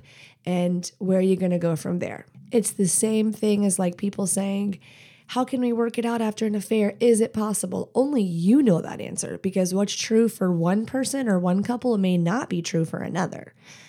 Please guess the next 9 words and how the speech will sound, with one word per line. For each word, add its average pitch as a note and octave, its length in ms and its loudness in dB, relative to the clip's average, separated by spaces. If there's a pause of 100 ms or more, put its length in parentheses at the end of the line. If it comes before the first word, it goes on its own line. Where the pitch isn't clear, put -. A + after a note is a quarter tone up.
So F#3 500 0
you A3 460 2
know, G3+ 300 2
look F#3 340 0
within, G3+ 480 0
you G#3 140 4
know A3 240 4
these F#3 260 2
answers. - 720 -2